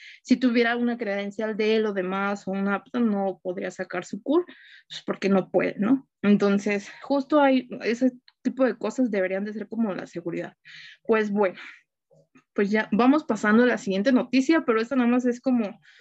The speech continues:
un pequeño recordatorio, ¿no? Creo que de las noticias nacionales salieron, eh, bastan-, bueno, bastantes, pero algunas, bueno, ahí vamos.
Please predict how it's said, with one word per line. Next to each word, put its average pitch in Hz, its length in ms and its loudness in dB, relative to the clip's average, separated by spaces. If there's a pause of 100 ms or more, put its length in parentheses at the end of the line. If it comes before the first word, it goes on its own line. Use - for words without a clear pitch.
(220)
un 240 220 2
pequeño 226 680 -4 (520)
recordatorio, 190 800 2
¿no? 208 180 2 (360)
Creo 320 160 4
que 370 100 6
de 370 100 6
las 254 140 4
noticias 240 400 2
nacionales 262 560 2
salieron, 226 520 0
eh, 185 500 -2 (800)
bastan-, 220 640 2
bueno, 269 200 6
bastantes, 359 580 4
pero 320 220 6
algunas, 254 460 2
bueno, 233 320 -4 (100)
ahí 233 140 2
vamos. - 480 -6